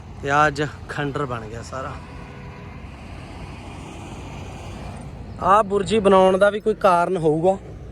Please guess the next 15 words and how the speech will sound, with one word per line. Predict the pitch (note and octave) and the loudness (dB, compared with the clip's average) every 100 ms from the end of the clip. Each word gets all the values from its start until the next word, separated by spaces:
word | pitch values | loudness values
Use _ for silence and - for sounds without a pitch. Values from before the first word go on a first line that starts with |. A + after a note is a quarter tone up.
| - - | -14 -4
ਜਿਹੜਾ | D#3 F3 | 4 4
ਕਿ | F3 | 6
ਆਪਾਂ | D#3+ D3 D#3 D#3 | 6 6 4 4
ਨੂੰ | D#3+ | 2
ਪਤਾ | D3 D3 | -2 -2
ਨਹੀਂ | C#3+ C#3 D#3 | -2 -2 -4
ਹੈ। | E3+ - - - | -6 -12 -16 -12
ਇਹ | - | -6
ਜਿਹੜੀ | D3 D#3 | -4 -4
ਚੌਰਸ | D#3+ D#3 C#3+ C#3+ | -4 -2 -2 -2
ਉੱਪਰੋਂ | D3+ D#3 D#3+ | -6 -4 -2
ਬਣੀ | D3 D#3 | 0 0
ਹੈ | F3+ | 0
ਨਾ | A#3 | 0
ਬੁਰਜੀ | F3+ D#3+ D#3 | 0 0 -2